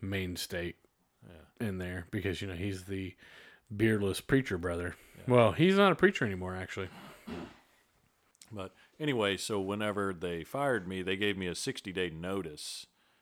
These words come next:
Speaker 2: And, um, uh, what was interesting is my last day of my contract would have been January fourth.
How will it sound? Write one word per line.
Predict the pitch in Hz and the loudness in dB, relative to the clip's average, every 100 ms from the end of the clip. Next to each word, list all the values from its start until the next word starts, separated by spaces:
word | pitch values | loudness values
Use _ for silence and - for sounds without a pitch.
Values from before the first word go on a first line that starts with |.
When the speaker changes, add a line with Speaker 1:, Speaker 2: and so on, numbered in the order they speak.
| _ _ _ _ | _ _ _ _
Speaker 2:
And, | 104 92 90 87 | -8 -6 -4 -2
um, | 87 85 78 73 69 76 _ _ _ _ _ _ _ _ _ _ _ _ | -2 -2 -6 -10 -18 -20 _ _ _ _ _ _ _ _ _ _ _ _
uh, | - 90 85 78 73 67 - | -10 -8 -6 -8 -12 -18 -14
what | 110 113 | -6 -4
was | 101 | 0
interesting | 185 214 123 120 104 95 | 0 0 -4 -2 -2 -2
is | 90 82 | -6 -4
my | 101 113 | 0 0
last | 107 104 107 98 95 | 2 2 0 -4 -6
day | 92 98 92 90 | -2 0 0 -2
of | 92 87 | -6 -6
my | 82 | -8
contract | - 117 113 104 92 87 - | -6 -4 -4 -4 -6 -8 -8
would | 87 | -10
have | |
been | 82 80 | -8 -10
January | 87 87 87 82 76 | -8 -8 -8 -10 -12
fourth. | - - - 95 - - - - | -16 -16 -8 -8 -10 -18 -20 -20